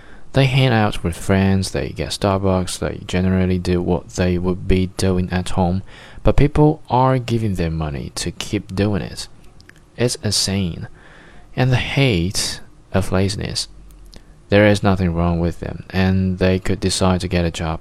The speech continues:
but won't. Panhandling is easier. I have even had the pleasure of seeing a group of them hanging around outside a fast food place,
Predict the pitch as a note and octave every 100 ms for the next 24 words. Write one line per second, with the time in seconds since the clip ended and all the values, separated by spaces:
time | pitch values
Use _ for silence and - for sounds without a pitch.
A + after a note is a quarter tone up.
0 | - F2+ F#2+ E2 - - - - - -
1 | - - D3+ E3+ E3+ E3 C3 - B2+ C3
2 | E2+ A#1+ - - - - G2+ G#2 G2+ G2
3 | F#2 F2+ F2 F2 E2 F2+ - F2+ F2+ E2+
4 | E2 - F#2 F2+ E2 F2 F2+ F2 F2 -
5 | F#2 F#2 F#2 - - - - A2+ B2+ C#3
6 | C3+ A2+ G2 F#2+ F#2 - F2 - F2+ F2
7 | - E2+ - F2 - - E2+ - G2 D2+
8 | F2+